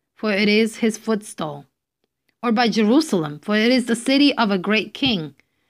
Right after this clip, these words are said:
And do not swear by your head, for you cannot even make one hair white or black. All you need to say is simply yes or no. Anything beyond this comes from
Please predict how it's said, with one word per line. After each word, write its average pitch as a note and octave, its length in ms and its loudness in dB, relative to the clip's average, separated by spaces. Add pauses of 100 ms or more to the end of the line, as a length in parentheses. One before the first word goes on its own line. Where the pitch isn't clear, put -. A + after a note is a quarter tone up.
(100)
And G3+ 120 -6
do G#3+ 80 0
not G3+ 180 2
swear A3+ 300 0
by A3 160 4
your G#3 160 4
head, A#3+ 480 2 (240)
for A3 100 -4
you G#3 100 -2
cannot G#3 280 0
even G3+ 260 4
make G3 260 0 (220)
one G#3+ 200 0
hair F#3+ 260 0
white G3+ 480 -2
or A3 80 -2
black. D#3+ 480 -8 (420)
All D4 240 4
you E4 140 6
need D4+ 200 6
to D4+ 120 0
say C#4 240 2
is C4 100 -2
simply B3+ 320 2
yes A#3 640 2 (460)
or G#3+ 100 -2
no. D#3 400 -2 (140)
Anything A3 400 2
beyond A#3 420 6
this G#4+ 300 0 (360)
comes A3+ 400 -2
from F#3 380 -4